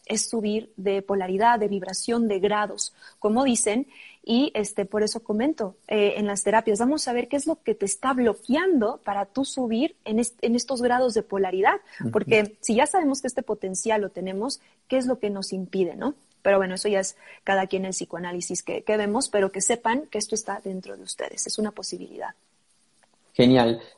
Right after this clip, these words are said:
Speaker 2: Eh, sigamos con, vamos a hablar todas y después yo te hago algunas repreguntas si nos da el tiempo sobre algunas cositas puntuales. Vamos con la sex-,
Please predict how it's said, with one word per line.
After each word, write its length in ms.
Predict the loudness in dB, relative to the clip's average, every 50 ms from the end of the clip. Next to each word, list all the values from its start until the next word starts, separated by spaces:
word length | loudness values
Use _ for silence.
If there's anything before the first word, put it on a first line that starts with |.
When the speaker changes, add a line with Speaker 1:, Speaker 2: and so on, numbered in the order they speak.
| _ 4
Speaker 2:
Eh, 720 | 6 6 8 8 8 6 6 4 2 2 0 0 -2 -4 -6 -6
sigamos 420 | -4 0 4 4 6 6 4 2 2
con, 320 | 2 2 2 0 0 2
vamos 260 | 2 2 2 2 0
a 40 | 0
hablar 240 | 2 2 2 0 -2
todas 260 | 0 0 0 0 0
y 40 | -2
después 220 | -2 -2 -2 -2
yo 80 | 0 0
te 60 | 2
hago 100 | 2 2
algunas 260 | 2 0 -2 -4 -4
repreguntas 400 | -4 -4 -4 -4 -4 -2 -2 -2
si 100 | -4 -6
nos 80 | -6 -4
da 80 | -4 -4
el 80 | -4
tiempo 240 | -4 -4 -4 -4 -6
sobre 400 | -4 -4 -4 -4 -4 -6 -8 _ -16 -10
algunas 380 | -6 -2 -2 0 0 -2 -2 -4
cositas 340 | -8 -10 -4 -2 -2 -2
puntuales. 420 | 0 -2 -2 0 2 2 2 2 2
Vamos 220 | 2 2 2 2
con 100 | 4 4
la 80 | 4 4
sex-, 320 | 4 2 -2 -2 -4 -10